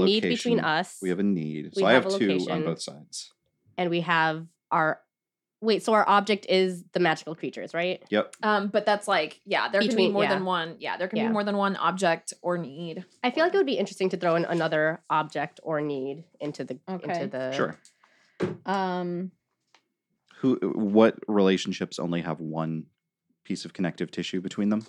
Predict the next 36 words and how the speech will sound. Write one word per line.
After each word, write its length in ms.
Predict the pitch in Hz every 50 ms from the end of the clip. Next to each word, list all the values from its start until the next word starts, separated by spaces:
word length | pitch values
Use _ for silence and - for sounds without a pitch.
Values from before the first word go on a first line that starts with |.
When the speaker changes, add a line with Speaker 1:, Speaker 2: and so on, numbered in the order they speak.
| _ _ _
Speaker 3:
Uh, 300 | 185 175 160 160 156 - 175 - _ _ - _ _ _ _ _
Speaker 4:
Both 240 | - 202 202 202 -
of 100 | 214 175
us. 100 | 180 165
Speaker 2:
Michelle 340 | 185 202 120 117 120 120 117
and 120 | 117 120
Speaker 4:
Yeah. 60 | 117
Speaker 2:
Jennifer. 520 | 120 110 104 101 87 - 95 92 90 90 - _ _ _ -
Speaker 4:
Are 120 | 294 -
Speaker 1:
We, 200 | 226 - 381 -
Speaker 4:
the 80 | - 392
Speaker 1:
<laughs> 20 | 359
we 120 | - 370
spent 300 | 415 359 339 349 392 -
Speaker 2:
Okay. 100 | - 277
Speaker 1:
all 80 | 285 302
of 40 | 311
our 140 | 330 339 302
die 260 | 269 269 262 262 254
on 80 | 240 240
you, 140 | 233 233 226
Brendan. 580 | 208 214 185 190 202 202 202 202 202 - 247 - -
Speaker 2:
<laughs> 60 | _
Well, 300 | 110 110 113 123 127 120 - - - - - - - _
Speaker 4:
Don't 280 | - 262 277 349 330 262
you 140 | 262 - 254
feel 220 | - 247 240 277
special? 600 | 269 - - 494 339 208 - - - 151 143 170 -
<laughs> 460 | - 175 - - _ _ _ _ _ -
Speaker 3:
Brendan 440 | - - - 226 240 226 254 277
just 180 | 269 240 233 -
has 200 | 226 208 202 202
really 220 | 202 202 214 214
good 220 | 214 202 185 190 -
pitches. 500 | - - - - 98 123 175 - 226 - _ _ -
Speaker 4:
<laughs> 120 | 208 -